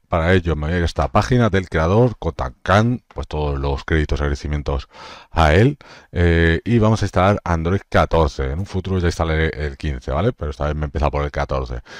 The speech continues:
Y aquí tenemos la imagen ya hecha, lo, la base para Raspberry Pi cuatro. Nada, le damos y, eh, damos al tema de la descarga que tiene como publicidad y esperamos a que se nos descargue.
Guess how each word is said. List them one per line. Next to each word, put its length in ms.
Y 80
aquí 160
tenemos 320
la 100
imagen 540
ya 240
hecha, 320
lo, 400
la 160
base 340
para 200
Raspberry 400
Pi 220
cuatro. 500
Nada, 200
le 100
damos 440
y, 240
eh, 800
damos 260
al 380
tema 180
de 60
la 100
descarga 460
que 80
tiene 180
como 220
publicidad 560
y 80
esperamos 460
a 80
que 80
se 100
nos 160
descargue. 480